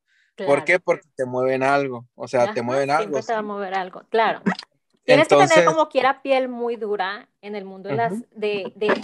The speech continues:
Speaker 2: las pestañas. La verdad, yo hablo de las pestañas porque no sé de lo demás, que también sé que ha de tener también sus, eh, críticas, pero en el mundo de las pestañas, todo te critican, cualquier cosita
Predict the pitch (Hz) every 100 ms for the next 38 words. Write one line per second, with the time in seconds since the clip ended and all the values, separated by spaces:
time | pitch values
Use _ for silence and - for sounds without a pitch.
0 | - 226 226 220 214 233 226 247 226 220
1 | 233 285 294 285 269 247 240 240 240 226
2 | 202 202 220 233 - 214 202 196 190 190
3 | 233 208 190 175 190 190 196 214 214 208
4 | 220 202 202 202 190 185 202 190 185 180
5 | 208 190 196 _ _ _ _ 220 190 -
6 | 208 208 226 247 285 - 226 208 196 196
7 | 214 330 - 240 - _ 202 190 180 160
8 | - - - _ _ 269 269 262 262 262
9 | 240 _ _ _ 214 202 247 285 277 202
10 | 190 165 _ _ - 214 220 208 254 262
11 | 254 180 170